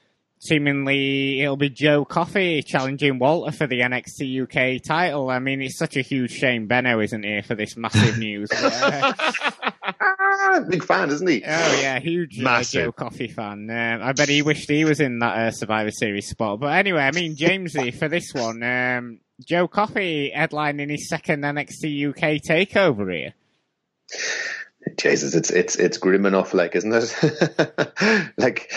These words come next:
Speaker 2: t-, think of all the options. Like, Jesus, it's, it's, you know, we give out about how bad the product is, but, like, it's a loaded roster with talent. When you think about the people they have, Ilya Dragunov, Tyler Bate, Jordan Devlin,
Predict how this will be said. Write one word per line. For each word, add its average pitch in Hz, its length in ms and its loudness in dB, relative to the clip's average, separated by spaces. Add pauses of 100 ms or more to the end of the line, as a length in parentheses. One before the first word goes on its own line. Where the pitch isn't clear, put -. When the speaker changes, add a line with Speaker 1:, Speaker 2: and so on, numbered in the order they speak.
(220)
Speaker 2:
t-, - 100 2
think 147 340 2
of 131 100 2
all 131 180 6
the 120 160 4
options. 104 360 2
Like, 110 200 2 (880)
Jesus, 110 280 4
it's, 110 200 4
it's, - 280 2
you 131 60 4
know, 120 80 4
we 104 120 2
give 151 180 0
out 151 160 2
about 127 200 2
how 110 80 2
bad 104 220 4
the - 80 0
product 92 360 2
is, 90 240 2 (400)
but, 104 140 4
like, 107 180 2
it's - 120 -2
a 123 80 4
loaded 120 540 2
roster 90 380 0
with 76 140 0
talent. 78 380 0 (260)
When 92 120 2
you 98 60 4
think 120 220 0
about 98 180 4
the - 60 -2
people - 260 0
they 76 120 2
have, 71 400 -2
Ilya 104 220 4
Dragunov, 80 460 0
Tyler 90 320 4
Bate, 78 400 0 (420)
Jordan 107 420 2
Devlin, 82 440 0